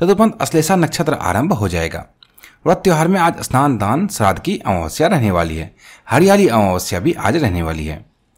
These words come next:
मित्रों, अगर आपको आज का पंचांग और भी विस्तार जानना है, एक एक मुहूर्तों में जानना है,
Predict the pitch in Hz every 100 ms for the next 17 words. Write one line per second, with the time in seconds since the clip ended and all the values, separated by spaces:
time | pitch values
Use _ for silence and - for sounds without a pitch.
0 | _ - _ - 107 113 107 104 - -
1 | - 87 139 120 101 98 110 147 - 95
2 | 98 120 120 123 123 113 117 117 170 233
3 | - - _ - 170 220 226 151 156 190
4 | 175 120 98 87 85 80 78